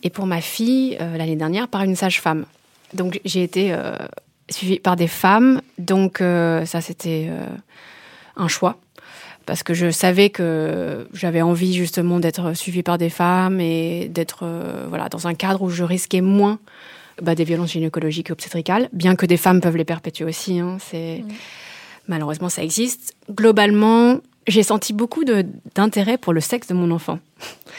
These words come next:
Speaker 1: On me demandait systématiquement, en voyant mon ventre, est-ce que c'est une fille ou un garçon ?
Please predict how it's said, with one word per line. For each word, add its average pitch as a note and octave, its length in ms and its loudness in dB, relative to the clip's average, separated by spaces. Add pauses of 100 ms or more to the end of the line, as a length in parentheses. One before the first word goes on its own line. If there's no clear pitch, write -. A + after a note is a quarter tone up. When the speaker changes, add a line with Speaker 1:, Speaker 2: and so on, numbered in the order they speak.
(360)
Speaker 1:
On G3+ 40 -2
me F#3+ 100 4
demandait F#3 440 4 (760)
systématiquement, G#3 840 0
en F3+ 80 2
voyant E3+ 220 0
mon E3+ 120 2
ventre, F3+ 340 -4
est-ce - 160 -8
que F#3+ 80 -12
c'est - 180 -10
une F3 80 -8
fille G3 160 -4
ou F3+ 40 -2
un F3 40 -4
garçon ? F3 440 -6